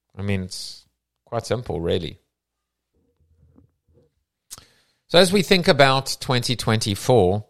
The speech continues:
I'm glad I got an opportunity to, to discuss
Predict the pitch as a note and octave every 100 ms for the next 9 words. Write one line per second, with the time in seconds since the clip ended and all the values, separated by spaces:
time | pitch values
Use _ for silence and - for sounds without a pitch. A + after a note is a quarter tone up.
0 | _ _ - B2+ B2+ D3 C#3+ B2 A#2+ A#2
1 | - A#2 B2 - A#2 B2 B2 G2+ G2 -
2 | - G#2 G#2 G#2 G#2+ _ _ _ _ _
3 | _ _ _ _ - D3 D3+ - A3+ D#4+
4 | - -